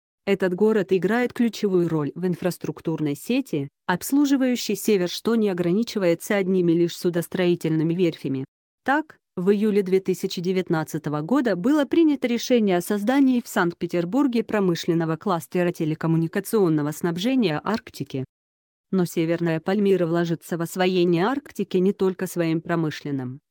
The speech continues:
но и гуманитарным потенциалом. Ведь в городе находится университет морского и речного флота имени адмирала Макарова, который готовит в том числе и членов экипажей судов арктического класса.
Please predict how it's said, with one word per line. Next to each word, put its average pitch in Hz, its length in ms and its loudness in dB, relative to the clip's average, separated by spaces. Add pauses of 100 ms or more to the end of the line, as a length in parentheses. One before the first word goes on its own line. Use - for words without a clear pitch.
но 233 100 2
и 240 100 4
гуманитарным 185 760 0
потенциалом. 156 760 -4 (680)
Ведь 190 220 2
в 170 100 -8
городе 202 440 0
находится 226 580 0
университет 190 840 -2
морского 165 480 -2
и 165 80 0
речного 160 480 -4
флота 156 400 -4
имени 226 400 2
адмирала 180 600 2
Макарова, 160 640 -2 (200)
который 175 340 0
готовит 180 480 -2
в - 140 -20
том 285 160 2
числе 220 420 0
и 208 60 0
членов 170 440 0
экипажей 214 560 0
судов 175 380 -2
арктического 156 760 -6
класса. 147 560 -6